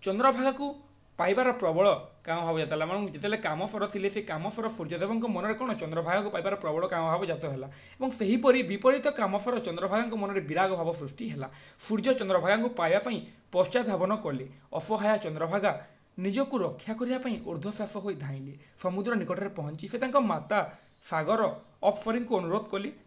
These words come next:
ତାଙ୍କୁ କୋଳକୁ ନେଇଯିବା ପାଇଁ। ତତ୍କ୍ଷଣାତ୍ ସମୁଦ୍ର ଢେଉ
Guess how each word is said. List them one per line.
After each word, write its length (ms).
ତାଙ୍କୁ 240
କୋଳକୁ 400
ନେଇଯିବା 340
ପାଇଁ। 160
ତତ୍କ୍ଷଣାତ୍ 440
ସମୁଦ୍ର 460
ଢେଉ 360